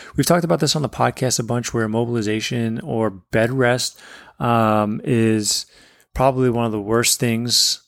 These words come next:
that your body can ever go through.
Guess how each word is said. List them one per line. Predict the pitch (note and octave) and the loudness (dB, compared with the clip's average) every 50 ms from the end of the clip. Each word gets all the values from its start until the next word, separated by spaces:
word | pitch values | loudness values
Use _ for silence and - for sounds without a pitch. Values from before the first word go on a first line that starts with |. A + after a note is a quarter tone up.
| _ _ _ - | _ _ _ -2
that | A#2 A2 G#2 G#2 A2+ A#2 | 0 2 2 2 0 -2
your | A#2+ A#2 | -6 -8
body | G2+ G2+ - A2 G#2+ A2 A2 A2 A2 A2+ A2+ | -6 -2 0 0 2 2 2 2 2 0 0
can | - - B2 A2 G#2+ G#2 A2 - - - | -2 -4 -6 -4 -4 -6 -10 -12 -4 0
ever | C3+ A#2+ A2 B2 A#2+ A2 | 0 2 2 2 2 2
go | A2+ A2+ A2+ | 2 2 0
through. | A2 - A#2+ B2 B2 | 0 -2 0 0 0